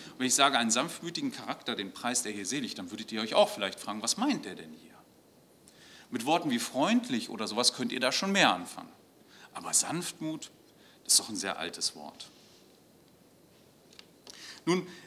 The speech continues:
manchmal ist es ja so, dass wenn wir ein Wort im Neuen Testament lesen und uns dann genauer damit beschäftigen, dass wir sagen, "Na ja, das trifft aber nicht genau das, was Jesus eigentlich sagen will oder Paulus."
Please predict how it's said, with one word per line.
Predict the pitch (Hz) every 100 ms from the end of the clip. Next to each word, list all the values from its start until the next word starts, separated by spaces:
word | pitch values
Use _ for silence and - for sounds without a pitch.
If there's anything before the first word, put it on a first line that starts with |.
| - -
manchmal | 147 214 190 175
ist | 180
es | 175
ja | 151
so, | 117 131 220
dass | 156 - - - -
wenn | 131 135
wir | 127 - -
ein | 110 -
Wort | 156 -
im | 123 113
Neuen | 117 117
Testament | 127 - 104 95 85
lesen | 95 143 180 240 233 - - - -
und | 120
uns | 117
dann | 123 110
genauer | 104 110
damit | 110 104 -
beschäftigen, | - 113 - 165 127
dass | 120
wir | 123
sagen, | 117 110
"Na | 104
ja, | 127 110 - - - - - -
das | 143 -
trifft | 208 214
aber | 123 127
nicht | 151 -
genau | 170 160 165
das, | 165 -
was | 156
Jesus | 131 135 156
eigentlich | 127 151 151 143
sagen | 196 180 117 95
will | 87
oder | 92 90
Paulus." | - 90 85 78 - -